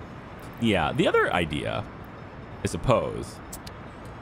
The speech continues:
if there is a connection point for it, which it doesn't look like there is, 'cause these are all joins.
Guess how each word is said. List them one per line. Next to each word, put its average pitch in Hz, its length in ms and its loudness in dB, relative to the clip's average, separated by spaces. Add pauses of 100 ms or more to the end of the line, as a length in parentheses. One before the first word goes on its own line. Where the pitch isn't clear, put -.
(380)
if 101 200 -2
there 101 180 6
is 92 140 4
a 85 60 0
connection 92 420 2
point 69 340 -2
for 73 240 0
it, 76 100 2
which - 220 0
it 90 140 2
doesn't 101 360 4
look 87 220 2
like 82 220 0
there 76 180 2
is, 71 280 0
'cause 87 120 -2
these 95 160 2
are 98 100 8
all 90 160 8
joins. 82 760 2